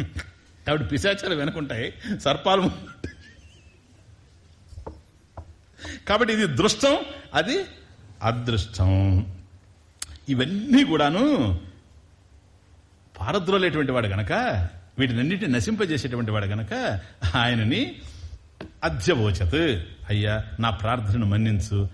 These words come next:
అని ఈ శ్లోకంలో మనం అడుగుతున్నాం. కాబట్టి బిషక్ అని ఎప్పుడైతే అన్నామో ఇక్కడికి అయిపోయింది. వైద్యుడు అన్నప్పుడు సర్పాలు పర్వాలేదు,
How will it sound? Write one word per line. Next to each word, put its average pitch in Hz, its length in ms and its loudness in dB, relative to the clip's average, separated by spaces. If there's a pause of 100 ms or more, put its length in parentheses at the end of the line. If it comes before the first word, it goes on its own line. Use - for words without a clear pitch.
(140)
అని 202 280 0 (180)
ఈ 113 80 2
శ్లోకంలో 107 460 -2
మనం 120 200 -2
అడుగుతున్నాం. 110 560 2 (1400)
కాబట్టి 165 200 0
బిషక్ 233 640 0
అని 143 120 2
ఎప్పుడైతే 143 320 -2
అన్నామో 131 260 0
ఇక్కడికి 160 280 -4
అయిపోయింది. 120 440 0
వైద్యుడు 143 440 0
అన్నప్పుడు 143 440 -2
సర్పాలు 139 340 -4
పర్వాలేదు, 123 420 2